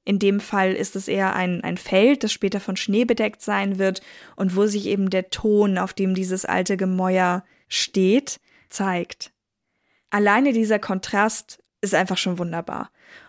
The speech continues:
Und dann gibt es teilweise Kamerafahrten, wo ich wirklich denke, meine Güte, das ist so ein Film, da möchte man am liebsten zwischendurch mal stoppen und sich ein paar von den Szenen einrahmen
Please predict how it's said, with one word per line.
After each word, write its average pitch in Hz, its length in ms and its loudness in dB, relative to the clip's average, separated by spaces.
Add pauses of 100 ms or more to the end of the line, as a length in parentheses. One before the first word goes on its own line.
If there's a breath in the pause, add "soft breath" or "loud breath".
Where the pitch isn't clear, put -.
Und 202 120 0
dann 196 160 2
gibt 202 220 -2
es 208 120 -2
teilweise 202 480 0
Kamerafahrten, 196 1080 0
wo 190 60 0
ich 190 180 -4
wirklich 196 320 -6
denke, 190 540 -4
meine 214 280 -2
Güte, 208 460 -2 (340)
das - 180 -8
ist - 140 -4
so 240 80 2
ein 214 160 0
Film, 269 480 2
da 233 80 0
möchte 226 280 -2
man 226 120 0
am 214 100 0
liebsten 220 340 -4
zwischendurch 220 520 -2
mal 190 140 -2
stoppen 269 560 -2 (420 soft breath)
und 214 140 -2
sich 220 200 0
ein 202 140 0
paar 208 320 0
von 240 160 0
den 214 160 2
Szenen 214 720 0 (220 loud breath)
einrahmen 196 840 2